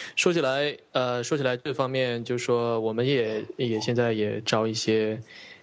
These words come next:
呃，不是正式的员工了，但是我们会招一些 contractor，呃，对吧？呃，那么我们有很多有英国的，有以色列的，有，还有其他国家的这些员工，呃，那么我们其实给他们发就直接 PayPal，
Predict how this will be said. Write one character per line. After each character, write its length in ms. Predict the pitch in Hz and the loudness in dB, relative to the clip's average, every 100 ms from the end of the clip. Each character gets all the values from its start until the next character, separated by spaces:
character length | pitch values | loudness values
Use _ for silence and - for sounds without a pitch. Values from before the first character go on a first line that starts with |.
| _ | _
呃， 340 | 117 113 107 107 | 0 0 -2 -4
不 160 | - 127 | 0 2
是 200 | - 131 | 2 2
正 180 | 135 | 0
式 140 | 131 139 | 0 0
的 80 | 117 | 0
员 160 | 107 | 0
工 200 | 110 120 | 0 0
了， 120 | 117 | 2
但 140 | 110 110 | 0 0
是 80 | 110 | -2
我 60 | |
们 100 | 107 | -2
会 100 | 113 | -2
招 240 | 110 113 110 | 0 0 0
一 80 | |
些 560 | 107 - 107 107 107 107 113 | -2 0 0 0 -2 -4 0
contractor， 640 | 120 120 113 110 107 120 - - | 0 0 -2 0 0 0 -6 -2
呃， 220 | 113 107 | 0 0
对 140 | 107 | 0
吧？ 140 | 107 117 - - - - - - - | 0 -2 -10 -10 -8 -8 -10 -12 -6
呃， 180 | - 110 131 | -2 0 2
那 80 | |
么 100 | 139 | 2
我 140 | 120 113 | 2 2
们 260 | 117 120 - | 0 -2 -2
有 140 | 151 147 | 0 0
很 140 | 131 | 0
多 120 | 113 | -2
有 160 | 117 110 | -2 -2
英 240 | 113 123 | -2 -2
国 240 | 120 107 107 | 0 0 0
的， 260 | 110 107 | 0 0
有 400 | 104 104 104 104 120 - | 0 0 0 -2 -8 -6
以 140 | 110 | -2
色 260 | 104 - 117 | 2 2 2
列 240 | 120 110 | 2 2
的， 240 | 107 110 | 0 -2
有， 340 | 110 110 110 - - | -2 -2 -2 -4 -8
还 140 | - 110 | 0 0
有 60 | |
其 120 | 101 | 2
他 140 | 117 113 | 0 0
国 120 | 110 | 0
家 200 | 107 107 | 0 0
的 100 | 107 | -2
这 140 | 104 | -2
些 60 | 104 | -2
员 200 | 107 107 | -2 -2
工， 200 | - 107 120 - - - - | -2 -2 -4 -8 -8 -10 -2
呃， 160 | 107 104 | 0 2
那 80 | |
么 0 | |
我 120 | 131 107 | 2 0
们 80 | |
其 140 | 104 127 | 0 0
实 100 | 127 | 0
给 60 | |
他 80 | 113 | 0
们 100 | 113 | 0
发 160 | 113 117 | 0 -2
就 80 | 113 | -2
直 140 | - | -2
接 140 | 113 | 0
PayPal， 360 | 117 120 - 110 | 0 0 -2 -2